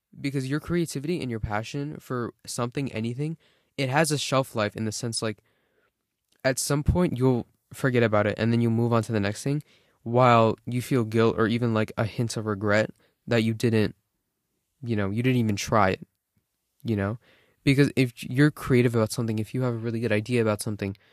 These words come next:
it, you can't just keep it in your mind and think that you're gonna be forever, like, passionate about it, you know what I mean? Like, if you, for example, if you wanna pursue music, and you want, like, a singing career, everything, you can't just sit there and just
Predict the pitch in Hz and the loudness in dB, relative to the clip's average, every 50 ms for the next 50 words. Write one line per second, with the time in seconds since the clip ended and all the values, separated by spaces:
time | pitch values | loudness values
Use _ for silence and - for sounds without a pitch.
0 | _ _ _ _ _ _ _ _ _ _ _ _ _ _ _ _ _ _ _ _ | _ _ _ _ _ _ _ _ _ _ _ _ _ _ _ _ _ _ _ _
1 | _ _ _ _ _ _ _ _ _ _ _ _ _ _ _ _ _ _ _ - | _ _ _ _ _ _ _ _ _ _ _ _ _ _ _ _ _ _ _ 0
2 | 131 131 123 123 127 - - 151 185 185 214 175 - - 160 143 131 139 127 120 | 0 2 2 2 0 2 4 4 4 4 4 2 2 2 0 2 2 2 2 2
3 | 110 107 107 107 104 101 95 - - 104 104 104 101 107 104 - 107 - - 123 | 2 4 4 2 2 2 0 -2 -2 -2 -2 -2 -2 -4 -8 -10 -10 -4 0 0
4 | 117 113 107 101 - - 110 104 98 104 107 110 107 110 107 104 98 104 101 107 | 2 2 0 -4 -6 -4 -2 -2 -2 -2 -4 -2 -2 -2 0 0 -2 -4 -6 -8
5 | _ _ - - - 113 110 104 101 98 107 104 104 101 101 - - - - 101 | _ _ -20 -8 -4 0 0 0 0 0 -2 -4 -4 -4 -4 -6 -6 -4 -2 -2
6 | 101 - 113 104 95 95 95 107 - - - - _ 117 107 101 98 98 95 98 | -2 -2 -4 -4 -4 -6 -6 -8 -10 -12 -14 -12 _ -8 -6 -4 -4 -4 -4 -4
7 | 98 107 - _ _ _ - _ _ _ _ - 117 123 - - - 127 - - | -6 -8 -10 _ _ _ -20 _ _ _ _ -4 -2 -2 -2 -4 -6 -6 -6 -4
8 | - 165 170 170 160 156 151 151 143 120 120 117 - - 120 110 107 113 107 104 | -2 0 0 0 0 -2 -2 -4 -6 -8 -10 -10 -8 -6 -6 -4 -2 -4 -4 -4
9 | - - 120 110 - 123 123 127 120 - 120 - - 110 98 95 98 104 113 127 | -4 -6 -6 -4 -4 -4 -4 -4 -4 -6 -8 -6 -6 -6 -6 -4 -4 -4 -6 -6
10 | - - - _ _ _ _ _ _ _ _ _ _ _ _ _ _ _ _ _ | -8 -12 -20 _ _ _ _ _ _ _ _ _ _ _ _ _ _ _ _ _
11 | - - _ _ _ - 127 120 117 117 117 113 117 113 110 110 107 - - 95 | -20 -20 _ _ _ -4 -2 -2 -2 -2 -4 -4 -4 -2 -2 -4 -4 -4 -6 -8
12 | 95 - 113 - - 139 139 143 135 123 127 127 127 120 113 - 113 113 117 - | -8 -8 -10 -10 -8 -6 -6 -6 -6 -8 -6 -6 -6 -4 -4 -4 -4 -6 -6 -8
13 | - 117 117 - - - - - - _ _ _ _ _ _ 151 135 - 196 226 | -8 -10 -10 -12 -16 -20 -20 -20 -20 _ _ _ _ _ _ -10 -4 -2 0 0
14 | 220 202 147 - - 147 135 - - 120 110 107 104 - - 110 110 107 113 107 | 0 0 -2 0 -2 -2 -2 0 0 0 0 0 0 0 -2 -2 -2 -2 -4 -6
15 | - - - | -6 -10 -14